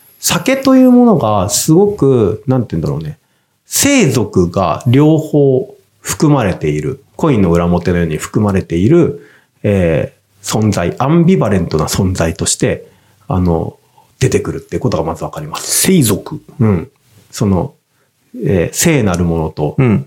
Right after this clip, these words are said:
Speaker 1: その、なんか、うん、もうちょっと悪いもの？
Speaker 2: ほう。
Speaker 1: うん、両方があって。
Speaker 2: うん、うん。
Speaker 1: だ-、つまり、その、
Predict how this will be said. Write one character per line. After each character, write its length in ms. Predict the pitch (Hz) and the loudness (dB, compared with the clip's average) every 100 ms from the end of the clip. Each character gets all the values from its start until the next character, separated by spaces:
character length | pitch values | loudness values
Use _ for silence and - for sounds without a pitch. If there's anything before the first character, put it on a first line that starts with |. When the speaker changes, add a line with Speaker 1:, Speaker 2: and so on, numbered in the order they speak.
| _ - | _ -12
Speaker 1:
そ 160 | - | -4
の、 240 | 92 151 - _ _ - | -4 -4 -10 _ _ -12
な 80 | - | -12
ん 40 | |
か、 140 | - - _ _ _ - - 104 | -12 -20 _ _ _ -20 -6 -2
う 40 | |
ん、 380 | 92 90 87 104 | -2 -2 -4 0
も 140 | 120 | 0
う 40 | 127 | 0
ち 60 | |
ょ 40 | - | 0
っ 20 | |
と 100 | 98 | 2
悪 240 | 107 139 | 2 2
い 80 | 110 | 0
も 140 | 82 | -2
の？ 160 | 85 - _ - | -6 -8 _ -2
Speaker 2:
ほ 300 | 160 98 - - - - | 0 0 -4 -18 -20 -4
う。 80 | 123 | 0
Speaker 1:
う 260 | 101 95 92 | 2 2 2
ん、 160 | 85 - | -4 -4
両 300 | 113 139 147 | 0 2 2
方 240 | 143 127 | 2 -2
が 120 | - - | 0 0
あ 20 | |
っ 20 | 131 95 | 2 2
て。 200 | 85 139 | 0 2
Speaker 2:
う 40 | |
ん、 20 | 110 | 2
う 20 | |
ん。 20 | |
Speaker 1:
だ-、 200 | 143 127 - | 2 0 0
つ 120 | - | 2
ま 120 | 156 | 2
り、 140 | 101 | 2
そ 140 | 95 104 | 0 0
の、 240 | 95 - | 0 -2